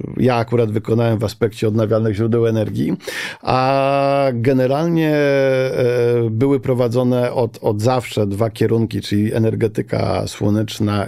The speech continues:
i sprężarkowe pompy ciepła, które,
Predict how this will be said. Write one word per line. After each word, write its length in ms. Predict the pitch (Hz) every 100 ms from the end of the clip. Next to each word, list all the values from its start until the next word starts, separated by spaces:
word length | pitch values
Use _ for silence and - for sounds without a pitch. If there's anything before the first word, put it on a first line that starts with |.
| -
i 340 | 107 101 95 95
sprężarkowe 720 | - - 104 104 - 101 98
pompy 340 | - 95 -
ciepła, 380 | - - - 208
które, 680 | - - _ - 185 190 185